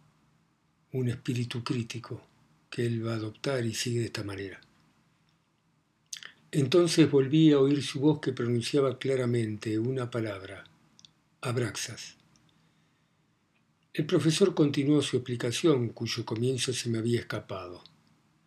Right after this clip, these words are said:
No debemos imaginarnos que las doctrinas de aquellas sectas y comunidades místicas de la antigüedad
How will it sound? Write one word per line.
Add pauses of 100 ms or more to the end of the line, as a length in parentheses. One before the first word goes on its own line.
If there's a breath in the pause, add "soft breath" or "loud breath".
(560 soft breath)
No
debemos
imaginarnos
que
las
doctrinas
de
aquellas
sectas
y
comunidades
místicas
de
la
antigüedad